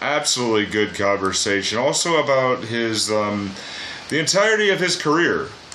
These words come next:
of, you know, from nineteen sixty-six to now, and, uh, being the Screenwriter Guild, uh, the writing, uh, the Writing Guild Association, being, uh,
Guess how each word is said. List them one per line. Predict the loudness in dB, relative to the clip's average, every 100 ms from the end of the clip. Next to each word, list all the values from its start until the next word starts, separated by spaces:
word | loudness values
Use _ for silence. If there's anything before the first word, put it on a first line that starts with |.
| -8 2
of, | 6 6 4 2
you | 0
know, | 2 2
from | 0 0 4 4 4 2
nineteen | 2 0 -2 -4 -2
sixty-six | 0 0 -2 -2 0 0 0 -2 -2
to | 0
now, | 2 2 2 2 2 2
and, | 0 -2 -6 -10 -12 -12 -14 -4
uh, | 0 4 2 2
being | 0 0 2
the | 0
Screenwriter | 0 0 0 2 2 2 2 0 -2
Guild, | 0 2 2 0 0
uh, | 2 4 2
the | 2 2
writing, | 2 2 2 2 0 0
uh, | 2 2 0 -2
the | 2
Writing | 2 4 2 0
Guild | 2 2 2
Association, | 0 0 0 0 0 0 0 0 -2 -4 -2
being, | 0 0 0 -2 0
uh, | 2 2